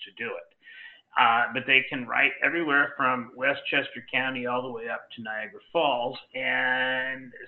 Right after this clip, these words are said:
some of them, depending, I believe, on their charter, can go into Long, uh, Long Island's Nassau and Suffolk counties. So, uh, they're unique companies. Uh, they'll write vacant property. They'll write,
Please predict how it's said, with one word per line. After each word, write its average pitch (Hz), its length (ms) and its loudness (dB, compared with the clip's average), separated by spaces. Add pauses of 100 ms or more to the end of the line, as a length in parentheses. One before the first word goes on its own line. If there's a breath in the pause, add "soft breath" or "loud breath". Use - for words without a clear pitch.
some 151 160 2
of 143 100 4
them, 143 100 -6
depending, 147 440 -4
I 131 60 -4
believe, 123 420 -10
on 117 120 -6
their 104 140 -12 (160)
charter, 127 440 0 (540 soft breath)
can 117 440 4
go 120 160 -6
into 117 260 -4
Long, 110 320 0
uh, 104 560 -4
Long 113 220 -2
Island's 113 420 0 (380)
Nassau 113 560 -2 (120)
and 98 100 -18 (100)
Suffolk 110 260 -2 (160)
counties. - 380 -10 (180)
So, 117 80 0 (640 loud breath)
uh, 120 260 4 (240)
they're 139 120 8
unique 131 580 2
companies. 139 500 4 (140)
Uh, 117 560 -2
they'll 117 160 -4
write 107 240 -6 (100)
vacant 107 380 -14
property. 147 640 0
They'll 101 380 -10
write, 104 340 -8